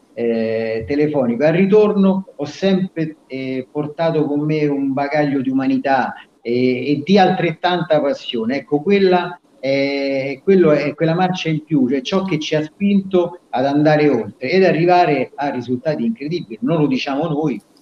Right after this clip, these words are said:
ma insomma in quattordici anni noi ci troviamo a competere con, eh,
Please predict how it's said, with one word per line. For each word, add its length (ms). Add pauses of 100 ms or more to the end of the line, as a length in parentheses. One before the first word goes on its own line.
ma 100
insomma 280
in 100
quattordici 600
anni 280
noi 200
ci 120
troviamo 340
a 140
competere 720 (280)
con, 300 (400)
eh, 1000